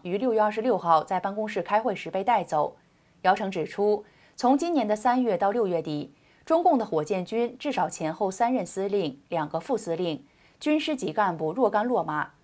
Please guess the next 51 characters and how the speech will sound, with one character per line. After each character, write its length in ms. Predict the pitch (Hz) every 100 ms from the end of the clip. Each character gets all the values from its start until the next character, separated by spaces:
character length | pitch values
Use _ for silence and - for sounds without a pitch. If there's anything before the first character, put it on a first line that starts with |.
| _ _ _
但 120 | 247
消 220 | 233 254
息 220 | 254 175 -
仍 140 | 185
有 120 | 185
待 160 | - 160
证 200 | 190 160
实。 340 | - 147 147 - _ _ _ _ _ _
火 160 | - 240
箭 180 | 330
军 180 | 302 320
是 140 | 311 240
习 180 | 190
近 100 | 214
平 160 | 214 185
手 220 | 190 147
中 200 | 156 208
的 140 | 214 160
大 200 | 254 190
国 180 | 160
利 160 | 202 202
剑， 380 | - 165 - - _ _ -
是 220 | 330 285
掌 200 | 226 269
管 200 | 220 160
中 180 | 240 254
共 160 | 220
核 180 | 190 165
武 180 | 226 139
器 340 | - 180 -
洲 180 | - 240
际 180 | 247 190
导 180 | 160 147
弹 260 | 185 180
的 200 | 160 147
战 280 | - 277 196
略 120 | 180
兵 220 | 160 226 240
种， 280 | 170 135 - _ _ _ _
也 140 | 202 220
可 100 | 330
以 100 | 247
说 240 | 277 269
是 140 | 262
一 100 | 247
支 160 | 202 226
神 220 | - 147
秘 140 | 185 208
的 100 | 160
部 160 | 170
队。 340 | 160 156 147